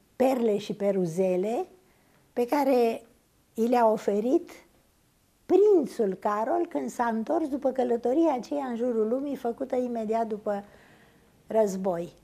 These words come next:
Sigur că nu i-a adus numai mamii mele, care era o fetișcană atunci,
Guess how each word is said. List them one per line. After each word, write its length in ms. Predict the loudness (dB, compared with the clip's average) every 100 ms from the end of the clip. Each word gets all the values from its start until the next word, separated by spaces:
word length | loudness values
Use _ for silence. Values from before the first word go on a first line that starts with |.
| _ _ _ _ _
Sigur 340 | -4 0 2
că 100 | 2
nu 160 | 2 4
i-a 120 | 4
adus 380 | 4 2 0 0
numai 420 | 0 0 0 0 2
mamii 360 | 4 6 4
mele, 340 | 4 4 2 4
care 580 | 2 0 -2 -4 -6 -6
era 280 | -4 -2 -2
o 300 | -2 -4 -8 -14 -20 _
fetișcană 640 | -4 -2 -2 0 2 2 -2 -6
atunci, 420 | 0 2 2